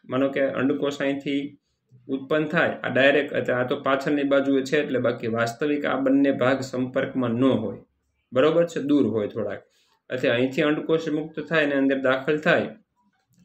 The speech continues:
એટલે અંડકોષ આ સ્થાને હોય છે. બરાબર? હવે શુક્રકોષ છે એ યોનિ માર્ગમાં ઠલવાય. જ્યારે સ્ત્રી અને પુરુષ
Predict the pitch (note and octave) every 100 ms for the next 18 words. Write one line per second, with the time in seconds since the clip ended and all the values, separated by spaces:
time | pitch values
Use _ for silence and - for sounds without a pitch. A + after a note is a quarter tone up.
0 | - C3+ - B2+ C3 C#3+ D#3+ D#3+ D3 -
1 | A2+ G#2 G#2 G#2+ - _ _ _ _ _
2 | _ B2+ D#3 E3+ E3+ - _ _ _ _
3 | - B2+ A2+ - - E3 F3 F3 E3+ E3+
4 | - C#3+ C3+ - C3 D3 D#3+ D#3 B2+ A#2
5 | A#2+ A2+ C#3+ A2 G#2 G2 A#2 C3+ C3+ C3+
6 | - _ _ _ _ _ D3 D3 D3+ D#3+
7 | D#3 C#3+ C#3+ D3